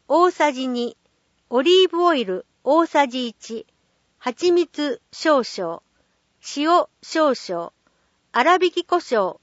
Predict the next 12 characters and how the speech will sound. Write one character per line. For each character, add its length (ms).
少 320
々。 360
作 280
り 100
方、 460
一、 480
人 300
参 340
大 240
一 140
本 340
は 200